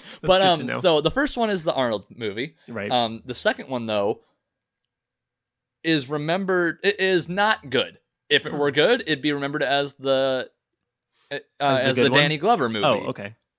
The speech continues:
Speaker 2: But it's not good, so it's remembered as the Gary Busey ones, <laughs> which sucks 'cause it's honestly
Speaker 1: Yeah.
Speaker 2: just whatever.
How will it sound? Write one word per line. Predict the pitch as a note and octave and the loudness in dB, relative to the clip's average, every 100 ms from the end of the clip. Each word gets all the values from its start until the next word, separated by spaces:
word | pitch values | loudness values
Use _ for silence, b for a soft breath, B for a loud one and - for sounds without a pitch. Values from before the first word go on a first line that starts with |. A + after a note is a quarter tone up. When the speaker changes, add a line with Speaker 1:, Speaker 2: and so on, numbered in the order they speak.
| _ _ | _ _
Speaker 2:
But | - D#3 | 2 2
it's | D3 | 2
not | E3+ F3 F#3 | 2 2 2
good, | C#3 A2 G2+ | 0 -2 -2
so | - C#3+ | 2 2
it's | C#3 | 2
remembered | D3+ D3+ D3+ | 0 0 2
as | D3 | 0
the | D3+ | 0
Gary | D#3+ D#3+ | 2 2
Busey | D3+ F3+ E3 B2 | 4 2 4 0
ones, | G2+ E2+ - - | 0 -8 -2 2
<laughs> | A#3 A#3 F#3 A3 - - A3 - - - - - - - A#3+ | 4 4 2 0 0 0 -2 -4 -20 -20 -20 -20 -14 -12 -4
which | A3+ A#3 | 0 2
sucks | E4 A#3 A#2+ - | 4 4 4 0
'cause | G#3+ G3 | 2 2
it's | G3+ | 2
honestly | - A3+ G3 F#3+ E3+ | 2 2 0 -2 -2
Speaker 1:
Yeah. | D3 B2+ D#3 | 2 2 0
Speaker 2:
just | D#3 | -2
whatever. | B2 C3+ B2+ G2+ G#2 C3+ | -4 2 2 2 0 -2